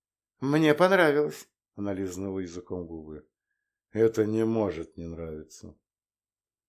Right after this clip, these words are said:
И как шум ветра, уходящим шёпотом,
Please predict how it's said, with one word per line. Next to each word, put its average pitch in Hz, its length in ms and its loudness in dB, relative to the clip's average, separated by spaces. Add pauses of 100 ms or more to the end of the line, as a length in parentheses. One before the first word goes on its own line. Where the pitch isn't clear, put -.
(380)
И 131 100 -6
как 127 300 -8
шум 113 340 -4
ветра, 107 500 0
уходящим 90 760 -6
шёпотом, 110 640 -12